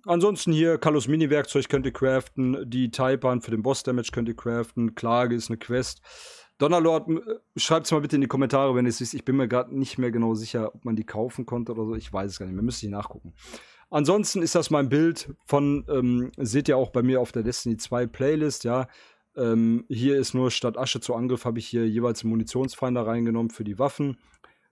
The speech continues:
Halt Lorelei als Exo. Ähm, ansonsten haben wir hier noch Detonationsschub und einen Maschinenpistolenlader.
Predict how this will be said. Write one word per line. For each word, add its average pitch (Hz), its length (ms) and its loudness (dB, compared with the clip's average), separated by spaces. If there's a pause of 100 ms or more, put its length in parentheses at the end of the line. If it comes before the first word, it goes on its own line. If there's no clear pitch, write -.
(200)
Halt 110 220 0
Lorelei 117 600 2
als 113 360 -4
Exo. 135 580 0 (1040)
Ähm, 113 500 2
ansonsten 123 560 -2
haben 113 220 2
wir 113 80 2
hier 113 260 0
noch 110 380 0
Detonationsschub 117 1080 -2
und 123 120 -2
einen 117 120 -4
Maschinenpistolenlader. 110 1300 -2